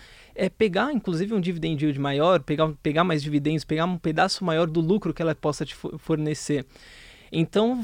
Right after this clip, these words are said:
se você fazer uma analogia de uma empresa listada com uma vendinha, com uma, com um restaurante, por exemplo, com uma padaria, faz muito sentido, porque no fim do dia, pra co-, você deve pensar como um, como um empresário, como um empreendedor. No fim do dia, o que importa é o lucro, porque o lucro vai colocar dinheiro no seu bolso.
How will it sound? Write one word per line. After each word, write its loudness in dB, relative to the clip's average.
se -6
você 0
fazer 0
uma 0
analogia 2
de -2
uma 0
empresa 0
listada -2
com -12
uma -4
vendinha, -2
com -8
uma, -2
com -2
um -2
restaurante, 0
por 0
exemplo, -2
com -8
uma -4
padaria, -2
faz -2
muito -4
sentido, 0
porque -4
no -2
fim -6
do 0
dia, -2
pra -2
co-, 0
você 0
deve 0
pensar 0
como 0
um, -2
como -4
um -2
empresário, -2
como -4
um 0
empreendedor. 0
No -8
fim -4
do 2
dia, -2
o -8
que -4
importa -2
é -2
o -2
lucro, -2
porque -2
o 4
lucro -2
vai -4
colocar -2
dinheiro -4
no -4
seu -2
bolso. -4